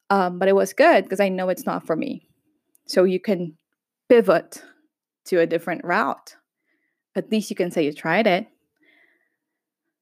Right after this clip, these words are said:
So, my friend, I'm gonna end this episode with the weapon to anything here in life and in business, empath or not, is to know who you are.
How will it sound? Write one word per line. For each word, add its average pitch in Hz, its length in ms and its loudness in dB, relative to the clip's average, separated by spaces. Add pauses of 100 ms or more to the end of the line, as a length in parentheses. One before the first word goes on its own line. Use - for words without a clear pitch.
(300)
So, 254 280 4
my 254 160 6
friend, 220 440 0 (240)
I'm 226 280 2
gonna 269 140 2
end 226 280 0
this 220 180 -6
episode 185 640 -2
with 185 520 0 (2750)
the 208 80 8
weapon 214 420 4
to 254 140 2
anything 214 480 -2
here 175 280 -4
in 170 180 -8
life - 440 -6 (260)
and 202 300 -2
in 240 140 4
business, 151 560 -4 (1120)
empath 240 460 2
or 190 100 -2
not, 175 460 -6 (640)
is 190 280 0
to 220 140 -2
know 190 240 -2
who 220 80 2
you 226 220 4
are. 170 360 -2